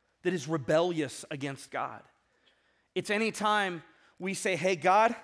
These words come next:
I'd rather be the Lord of my life than you being the Lord of my life." And I told you this morning that sin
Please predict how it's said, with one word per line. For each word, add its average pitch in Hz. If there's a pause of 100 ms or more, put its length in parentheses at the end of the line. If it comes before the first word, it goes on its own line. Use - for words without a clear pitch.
(520)
I'd 220
rather 208
be 196
the 175
Lord 180
of 147
my 160
life 151
than 135
you 151 (840)
being 143
the 131
Lord 143
of 131 (240)
my 117 (320)
life." - (880)
And 117
I -
told 156
you 175
this 151
morning 123
that -
sin 139